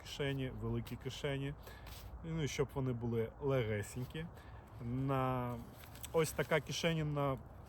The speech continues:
на лямці наплічника, це, ну, під пляшки мені вона потрібна. Ну, і, звичайно, не тільки під пляшки, під різні речі, але я люблю, щоб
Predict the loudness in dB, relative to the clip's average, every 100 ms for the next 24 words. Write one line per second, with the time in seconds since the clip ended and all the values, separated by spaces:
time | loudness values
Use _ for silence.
0 | -14 -12 -4 2 4 6 4 2 0 0
1 | 0 -2 -2 -2 -2 -2 2 4 4 2
2 | -2 -10 -14 -14 -14 -8 -4 -2 -4 -8
3 | -12 -12 -12 0 2 4 0 -2 -2 6
4 | 6 6 -4 -2 0 2 0 2 2 2
5 | 2 0 0 -2 -2 -2 0 -2 -2 -2
6 | 2 2 2 2 4 4 4 2 0 0
7 | 0 -2 -8 -8 -4 -4 -2 -2 -2 -4
8 | -8 -12 -12 -2 2 4 4 4 2 2
9 | 0 -4 0 4 4 2 -2 0 4 4
10 | 6 4 2 0 -2 -4